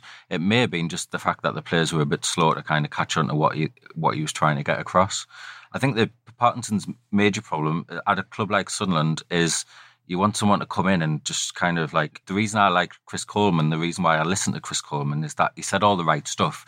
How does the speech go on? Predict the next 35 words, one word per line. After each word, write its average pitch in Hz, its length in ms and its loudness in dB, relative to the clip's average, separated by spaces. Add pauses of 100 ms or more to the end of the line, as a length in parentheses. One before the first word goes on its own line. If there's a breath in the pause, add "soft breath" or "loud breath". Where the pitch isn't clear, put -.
(300 loud breath)
He - 80 -2
just - 180 0
didn't 87 160 -2
get 82 160 -2
the 90 80 -6
results. 98 540 -2
Whereas 87 260 2
if 113 160 -4
we 98 140 -2 (100)
had, 90 320 -2 (320 soft breath)
Parkinson 107 360 2
came 90 280 0
in, 85 240 2
it 80 180 2
was 80 160 -2
just - 300 -8
kind 87 240 0
of, 76 240 -8 (640 loud breath)
it 85 100 -4
was 82 140 -6
kind 98 260 0
of, 82 400 -6
um, 80 540 4 (680 soft breath)
Jack 98 200 0
Ross - 680 -2 (160)
kind 85 240 0
of 80 100 0
having 85 240 -2
just - 200 -4
woke 92 240 6
up. 117 200 2
It 95 60 2
was - 320 -4
all 98 160 6
very 87 380 0